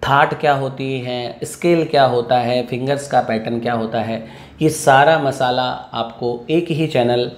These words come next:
जो सुर संगम पर मिलेगा। More than eleven hundred यानी कि ग्यारह सौ से ज़्यादा वीडियोज़ मैंने बनाए हैं, उनको आप देख करके घर बैठे संगीत सीख सकते हैं।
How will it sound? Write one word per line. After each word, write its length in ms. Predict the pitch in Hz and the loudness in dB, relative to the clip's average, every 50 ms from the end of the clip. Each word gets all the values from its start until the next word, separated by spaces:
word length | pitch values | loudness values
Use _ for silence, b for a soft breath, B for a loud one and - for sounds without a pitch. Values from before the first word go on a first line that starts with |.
| - | -8
जो 80 | - 117 | -6 -6
सुर 240 | 110 - - 135 123 | -4 -2 -2 -2 -2
संगम 380 | - - 127 127 127 127 123 | -2 -2 -2 -2 0 -2 -2
पर 140 | 123 127 123 | -2 -2 0
मिलेगा। 580 | 117 117 113 113 113 117 113 120 120 120 120 B B B B B B B - | 0 2 2 4 4 4 4 2 2 0 -2 B B B B B B B -2
More 340 | 120 127 139 156 175 185 180 | 0 4 6 8 8 8 6
than 300 | 165 170 170 170 170 170 170 - | 4 2 2 0 0 -2 -2 0
eleven 380 | 143 143 147 147 147 160 156 151 | 2 4 4 6 4 4 2 2
hundred 560 | 131 120 123 127 127 127 139 139 127 - - - | 0 -2 -2 -2 0 2 2 2 2 0 -2 -6
यानी 300 | 117 113 131 139 151 160 | -6 -4 -4 -2 -2 -2
कि 120 | 156 170 165 | -2 -2 -4
ग्यारह 520 | 131 117 117 135 123 131 135 147 156 156 | -4 -4 -4 -2 0 0 0 0 0 0
सौ 220 | 151 - 165 156 | 0 -2 -2 -4
से 360 | 156 - - 160 156 143 120 104 | -4 -2 -2 -2 -2 -2 -2 -2
ज़्यादा 520 | 110 123 117 117 117 127 135 135 131 135 B B B B B B - | -2 0 2 2 2 2 0 0 -2 -4 B B B B B B -10
वीडियोज़ 600 | 120 101 123 139 143 135 147 170 175 180 175 151 147 | -6 -2 0 2 2 4 4 6 6 6 4 2 0
मैंने 240 | 143 135 135 135 | 0 0 0 0
बनाए 380 | 123 120 110 110 107 110 117 120 | 0 0 0 0 0 0 0 0
हैं, 300 | 117 123 127 131 - B B B B B B B | -2 -4 -6 -6 -8 B B B B B B B
उनको 340 | - 143 147 156 151 160 160 | -2 0 0 2 4 4 4
आप 220 | 160 151 139 127 123 | 4 4 4 2 2
देख 340 | 113 113 131 135 135 135 - | 2 0 0 0 0 0 -2
करके 320 | 135 120 117 - 135 113 | -2 -2 -2 -2 -4 -4
घर 260 | 113 110 110 120 139 | -4 -4 -4 -4 -2
बैठे 320 | 135 123 120 117 117 117 110 | 0 2 0 2 2 0 0
संगीत 420 | 113 110 110 113 107 110 110 110 | 0 -2 -2 -2 -2 -2 -4 -4
सीख 220 | - - 110 - - | -6 -10 -10 -10 -10
सकते 340 | - 117 113 - - 117 | -12 -14 -14 -14 -14 -14
हैं। 320 | 113 107 90 101 113 - | -14 -14 -14 -16 -16 -20